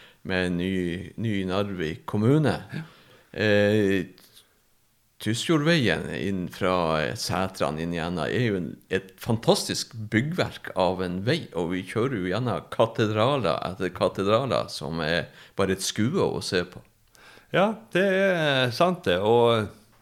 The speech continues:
Speaker 2: nå husker ikke jeg nøyaktig hva de, eh, veien ble åpnet, men, eh,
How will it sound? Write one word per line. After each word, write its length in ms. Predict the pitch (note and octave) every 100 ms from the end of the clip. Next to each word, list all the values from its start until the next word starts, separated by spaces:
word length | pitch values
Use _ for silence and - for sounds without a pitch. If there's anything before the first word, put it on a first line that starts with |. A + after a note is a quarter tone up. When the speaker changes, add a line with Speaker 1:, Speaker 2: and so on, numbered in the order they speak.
| _ -
Speaker 2:
nå 160 | A#2
husker 360 | B2 F#3 - F2+
ikke 120 | F#2+
jeg 160 | G#2 G2
nøyaktig 480 | F#2+ G#2+ C3+ F2 -
hva 120 | G2+ G#2
de, 160 | F2+ F#2 F2 F2
eh, 420 | E2+ E2+ E2 E2+ E2 G#2+
veien 320 | A#2+ F2+ E2
ble 180 | G2+ G2+ F2+
åpnet, 400 | A#2 A#2+ D#2 F2+
men, 240 | G2 G2
eh, 300 | F#2+ F#2 F2+